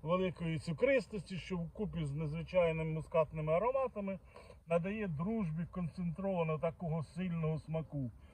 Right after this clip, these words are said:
Зазвичай гості на нашому винограднику з'їдають одну-дві максимум гронки і вже наїдаються. По захворюванням «Дружба» теж на висоті.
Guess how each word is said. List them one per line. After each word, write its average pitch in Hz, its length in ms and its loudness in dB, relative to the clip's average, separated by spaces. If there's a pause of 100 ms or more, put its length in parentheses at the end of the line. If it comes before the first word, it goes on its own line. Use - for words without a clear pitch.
(200)
Зазвичай 185 460 2
гості 185 440 2
на 165 380 0
нашому 156 440 0
винограднику 165 640 2
з'їдають 160 480 0
одну-дві 160 560 -2
максимум 147 500 -2
гронки 196 440 -6 (360)
і 156 80 -4
вже 156 180 0
наїдаються. 135 840 0 (560)
По 190 120 0
захворюванням 196 840 4
«Дружба» 147 640 2
теж 254 280 10
на 220 140 4
висоті. 196 680 2